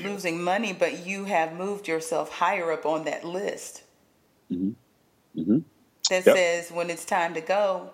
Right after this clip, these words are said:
Speaker 2: these people are on that list 'cause they've been there so long.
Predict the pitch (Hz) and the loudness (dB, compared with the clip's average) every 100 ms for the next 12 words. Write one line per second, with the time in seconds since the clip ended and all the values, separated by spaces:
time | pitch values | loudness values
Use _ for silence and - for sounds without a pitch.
0 | - _ _ _ _ _ 170 196 190 - | -20 _ _ _ _ _ -6 -6 -6 -8
1 | 220 214 170 170 165 165 160 - 226 269 | -8 -6 0 2 2 0 -4 -2 -2 -2
2 | - 180 170 165 165 _ _ 202 247 247 | -4 -8 -6 -8 -10 _ _ 2 2 0
3 | 190 165 - - 151 151 156 170 247 208 | 0 -2 -4 -2 0 0 2 2 2 0
4 | 156 - | -4 -8